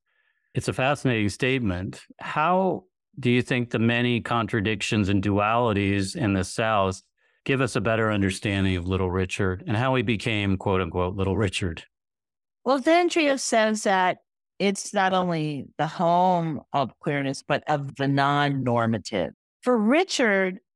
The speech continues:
Speaker 2: what we see in Macon, Georgia, that is so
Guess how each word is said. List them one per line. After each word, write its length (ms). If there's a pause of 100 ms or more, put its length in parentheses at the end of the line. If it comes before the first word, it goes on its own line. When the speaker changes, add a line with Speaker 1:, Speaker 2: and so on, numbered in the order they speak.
Speaker 2:
what 340
we 240
see 460
in 180
Macon, 400
Georgia, 840 (200)
that 440
is 200
so 1040